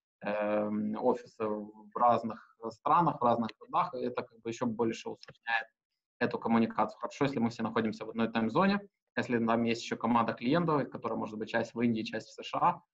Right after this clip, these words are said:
то это прям становится определенным челленджем. Поэтому сегодня мы поговори-, поговорим про несколько практик,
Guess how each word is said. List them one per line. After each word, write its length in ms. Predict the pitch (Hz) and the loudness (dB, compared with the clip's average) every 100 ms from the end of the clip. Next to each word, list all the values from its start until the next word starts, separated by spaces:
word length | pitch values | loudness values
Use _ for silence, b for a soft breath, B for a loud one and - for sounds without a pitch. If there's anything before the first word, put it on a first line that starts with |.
| _ _ _ | _ _ _
то 480 | 113 117 117 110 113 - | 2 4 6 4 2 -4
это 120 | 110 | -4
прям 240 | - 113 | 0 0
становится 580 | - 113 113 113 107 101 - | 0 -2 -2 0 -4 -4 -8
определенным 480 | - 107 113 117 110 | -10 -4 -2 -2 -2
челленджем. 260 | 107 107 - _ | -6 -12 -18 _
Поэтому 440 | 156 214 190 190 B B B _ | 2 6 6 4 B B B _
сегодня 340 | 156 202 202 | 2 4 6
мы 100 | 190 | 6
поговори-, 720 | 190 175 180 175 170 170 170 | 4 4 6 6 8 8 6
поговорим 420 | 170 147 160 190 175 | 4 4 6 6 4
про 120 | 156 | 4
несколько 500 | 170 - 151 - 147 | 2 0 -4 0 0
практик, 680 | - 160 185 - 175 - | 2 2 2 2 -4 -4